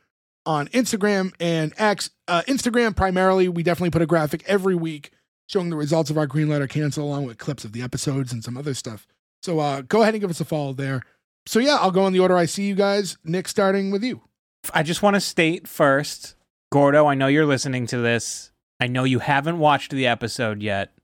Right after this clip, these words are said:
Speaker 2: and I know you're not gonna like this show because you're not gonna think it's a sitcom, but it is a sitcom. Having said that, this is a very easy green light. It's a lot of fun.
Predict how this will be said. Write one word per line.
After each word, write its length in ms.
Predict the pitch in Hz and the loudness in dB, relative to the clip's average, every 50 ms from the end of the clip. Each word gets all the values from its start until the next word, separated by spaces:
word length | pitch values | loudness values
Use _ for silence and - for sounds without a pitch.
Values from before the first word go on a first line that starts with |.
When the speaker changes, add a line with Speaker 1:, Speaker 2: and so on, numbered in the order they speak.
| _ _ _ _ _ _ - | _ _ _ _ _ _ -4
Speaker 2:
and 160 | 151 135 127 | -2 0 0
I 80 | 120 117 | 0 0
know 300 | 117 117 123 120 117 123 | 0 0 0 0 0 0
you're 160 | 120 117 117 | 0 0 0
not 240 | 117 113 113 107 - | 0 0 0 -2 -2
gonna 180 | 123 110 107 | -4 -4 -4
like 220 | 107 107 107 104 - | -2 -4 -4 -4 -4
this 180 | 120 107 98 - | -6 -6 -6 -8
show 540 | - - 123 110 104 101 101 101 98 101 - _ _ _ | -8 -6 -4 -2 -2 -2 -2 -4 -6 -8 -12 _ _ _
because 440 | 143 123 117 - 139 135 123 113 127 | -6 -6 -4 -2 -2 -2 -2 -2 -4
you're 100 | 123 120 | -4 -2
not 300 | 120 123 127 147 147 - | 0 0 0 0 -2 -2
gonna 180 | 185 160 143 | -4 -4 -4
think 260 | - - 160 139 - 147 | -4 -2 -2 -2 -2 -4
it's 140 | 120 - | -6 -6
a 40 | 123 | -8
sitcom, 600 | 110 - - 113 98 - - 110 92 90 87 - - - _ _ _ _ - | -6 -6 -6 -6 -6 -6 -8 -6 -6 -6 -8 -10 -14 -20 _ _ _ _ -2
but 160 | 143 135 135 | -2 0 0
it 100 | 131 127 | 0 0
is 200 | 131 120 117 123 | 0 -2 -2 -4
a 20 | |
sitcom. 520 | 110 - - 110 95 - - 98 92 98 - _ _ _ _ _ _ _ - | -4 -4 -6 -6 -8 -8 -10 -10 -10 -10 -14 _ _ _ _ _ _ _ 2
Having 220 | 180 185 185 180 | 2 2 2 2
said 200 | - 233 214 202 | 2 4 4 4
that, 260 | 185 196 190 190 - 160 | 6 4 4 4 4 2
this 160 | 170 156 - | 0 2 2
is 60 | 160 | 0
a 60 | 151 | 2
very 260 | 131 156 175 180 170 196 | 2 4 2 2 2 0
easy 340 | 214 165 160 156 135 135 135 | -2 -4 -2 -2 -2 -4 -4
green 340 | 131 123 127 120 110 104 92 | -4 -4 -2 -2 -2 -2 -4
light. 220 | 85 82 - - _ _ _ _ _ | -6 -8 -10 -12 _ _ _ _ _
It's 220 | - 147 127 - - - | -2 -2 -2 -2 -4 -2
a 100 | - 139 | 0 0
lot 420 | 120 113 113 123 139 139 123 127 - - | 0 0 2 2 4 4 2 0 -2 -4
of 120 | 139 120 | -6 -6
fun. 440 | - - 139 117 117 117 127 131 | -2 0 0 2 2 0 -2 -6